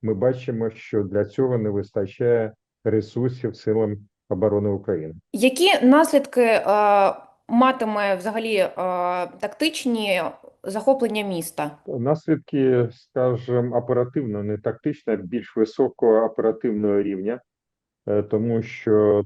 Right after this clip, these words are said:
Speaker 1: це дозволить ворогу більш активно просуватися як в бік, е, Дніпропетровщини,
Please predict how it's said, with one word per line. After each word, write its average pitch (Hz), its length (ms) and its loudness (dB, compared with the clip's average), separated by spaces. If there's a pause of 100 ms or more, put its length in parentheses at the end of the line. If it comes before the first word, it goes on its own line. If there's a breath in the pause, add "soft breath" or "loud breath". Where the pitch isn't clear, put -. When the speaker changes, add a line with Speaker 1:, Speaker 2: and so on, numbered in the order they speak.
(100)
Speaker 1:
це 120 120 0
дозволить 107 800 -2
ворогу 101 880 -2 (100)
більш 107 400 -4
активно 101 640 2
просуватися 101 680 0
як 104 160 4
в 90 60 -6
бік, 98 460 -2
е, 104 140 0
Дніпропетровщини, 101 1300 -2